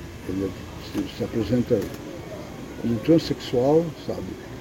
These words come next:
Muito talentoso, ele é muito fã do Bowie, inclusive tem uma música que fala que o David Bowie entrou no quarto dele, ouviu os discos dele, ensinou ele a requebrar.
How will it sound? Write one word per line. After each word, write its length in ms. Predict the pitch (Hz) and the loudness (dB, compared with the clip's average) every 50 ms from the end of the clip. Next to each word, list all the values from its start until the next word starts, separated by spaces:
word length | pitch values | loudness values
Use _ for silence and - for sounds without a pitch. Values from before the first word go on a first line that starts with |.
| - - - - - - - - - - | -12 -12 -12 -12 -12 -12 -12 -10 4 8
Muito 200 | 143 202 220 - - | 10 10 10 10 8
talentoso, 920 | - 170 156 147 135 117 - - 139 156 165 170 170 143 135 180 175 - - - | 10 10 10 10 10 8 8 10 12 12 12 12 10 6 4 2 0 0 0 0
ele 400 | 127 135 139 143 143 139 139 139 | 2 6 8 8 10 10 10 8
é 60 | 139 | 8
muito 220 | 147 180 - - - | 6 4 2 0 -2
fã 180 | - 180 180 | 0 2 4
do 100 | 170 147 | 4 4
Bowie, 640 | 139 120 123 131 147 160 165 170 175 175 180 175 165 - - - - | 4 4 4 4 6 8 10 10 10 10 8 6 2 -2 -6 -6 -4
inclusive 340 | 143 - - 131 107 135 135 | -4 -2 -2 0 2 0 2
tem 120 | - 175 170 | 2 2 4
uma 100 | 175 170 | 6 6
música 440 | 165 143 147 180 220 214 - - 135 | 8 10 10 10 10 6 4 0 0
que 80 | - - | 0 0
fala 220 | - 139 123 127 | -2 0 0 0
que 120 | 117 - 139 | 0 -2 -2
o 40 | 127 | 0
David 280 | 120 120 117 120 117 107 | 0 0 0 0 -2 -2
Bowie 380 | 104 113 120 120 120 120 107 101 98 95 - - - - - - - - - - - - - - - - - - - - - - - - | 0 2 4 4 4 2 0 -2 -4 -8 -12 -14 -16 -16 -16 -16 -16 -18 -18 -18 -18 -18 -18 -18 -18 -16 -16 -16 -14 -10 -10 -10 -8 -6
entrou 220 | 123 110 - 131 107 | -6 -4 -2 -2 -2
no 80 | 107 | -2
quarto 340 | - - 107 104 101 - - 113 | -2 -2 -2 -4 -4 -4 -6 -4
dele, 520 | 104 117 117 123 123 117 113 110 110 107 | -2 0 2 2 2 0 0 0 0 0
ouviu 280 | 110 117 110 110 117 117 | 0 0 0 0 0 -2
os 100 | 113 101 | -2 -2
discos 300 | 98 110 101 - - 113 104 | -4 -4 -6 -6 -6 -4 -2
dele, 280 | 107 113 123 131 131 | 0 2 2 4 4
ensinou 340 | 131 131 - - 123 120 123 | 2 2 2 0 2 4 4
ele 100 | 127 123 | 6 6
a 40 | 123 | 4
requebrar. 760 | 113 120 - - 120 104 92 98 101 107 - 240 240 220 - | 4 2 0 0 0 0 0 -2 -4 -4 -4 -4 -4 -4 -6